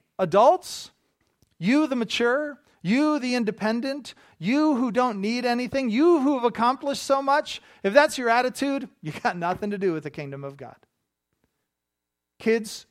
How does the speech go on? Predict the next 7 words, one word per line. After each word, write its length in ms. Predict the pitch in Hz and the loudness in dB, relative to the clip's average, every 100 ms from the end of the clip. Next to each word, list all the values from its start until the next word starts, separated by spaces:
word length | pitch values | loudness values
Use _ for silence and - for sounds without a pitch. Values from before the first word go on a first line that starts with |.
| _ | _
who 220 | - 190 | -8 -8
don't 540 | 156 143 120 156 208 220 | -8 -12 -8 -6 -6 -10
care 440 | - 220 254 277 _ _ | -12 -10 -8 -12 _ _
about 280 | 165 165 170 | -10 -6 -8
qualifications, 1000 | - 175 185 190 190 185 190 - 208 196 - | -8 -10 -10 -12 -16 -16 -16 -14 -16 -16 -12
kids 260 | - 220 - | -6 -4 -6
who 160 | 190 | -12